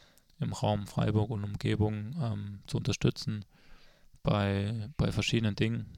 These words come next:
wie eben der Neubau, wie, ähm, haben wir auch verschiedene Projekte, wie eine Gehörlos-, Gehörlosenschule, haben wir mal einen Trikotsatz geschenkt. Also es gibt jetzt nicht nur so die, einfach nur Geld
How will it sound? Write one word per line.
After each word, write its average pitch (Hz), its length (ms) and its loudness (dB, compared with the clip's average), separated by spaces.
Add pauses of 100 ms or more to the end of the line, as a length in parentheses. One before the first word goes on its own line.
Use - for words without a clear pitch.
(120)
wie 113 280 -2
eben 101 320 -4 (120)
der - 80 -2
Neubau, 107 520 4
wie, 104 240 0 (1040)
ähm, 95 640 -4 (100)
haben 104 120 -2
wir 98 120 2
auch - 120 0
verschiedene 104 420 0
Projekte, 101 600 0
wie 101 240 -2 (760)
eine 120 100 0
Gehörlos-, 110 560 4 (120)
Gehörlosenschule, 117 1000 2
haben 104 140 -2
wir 101 80 -2
mal 104 260 -2
einen 117 220 -4
Trikotsatz - 580 0
geschenkt. 113 380 -2
Also 113 180 -2
es - 120 -4
gibt - 340 -6 (380)
jetzt - 180 -4
nicht 117 180 -2
nur 110 280 2
so 101 220 2
die, 101 320 0 (840)
einfach 101 240 0
nur 101 160 -2
Geld 120 420 0